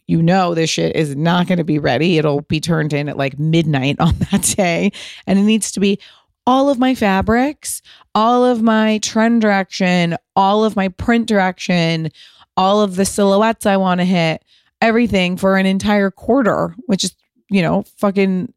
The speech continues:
a lot of skus. So I was like,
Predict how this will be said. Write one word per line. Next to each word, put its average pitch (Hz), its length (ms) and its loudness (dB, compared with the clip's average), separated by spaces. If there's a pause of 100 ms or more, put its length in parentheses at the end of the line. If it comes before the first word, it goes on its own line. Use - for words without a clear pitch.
(140)
a 190 120 0
lot 214 460 0
of 185 120 -2
skus. - 580 -2 (380)
So 190 520 0
I 202 160 0
was 202 160 -2
like, 196 360 2